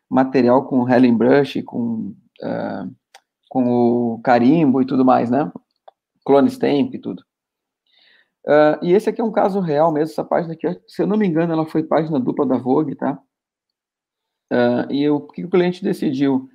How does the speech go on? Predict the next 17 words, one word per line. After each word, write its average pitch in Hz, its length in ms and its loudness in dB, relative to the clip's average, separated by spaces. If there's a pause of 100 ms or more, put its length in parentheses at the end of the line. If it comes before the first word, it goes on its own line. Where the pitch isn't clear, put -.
(600)
Que - 80 2
ele 151 180 6
não 165 120 0
queria 160 280 4
mais 151 260 4
esse, 147 800 -4 (680)
esse 131 240 0
móvel 139 400 4
aqui, 131 160 -2
Cauê. 120 260 -4 (1000)
Ele 156 140 -6
disse, - 180 -20
"Cara, 147 240 2
eu 151 80 0
não 147 120 -2
quero 131 240 0
mais, 147 600 0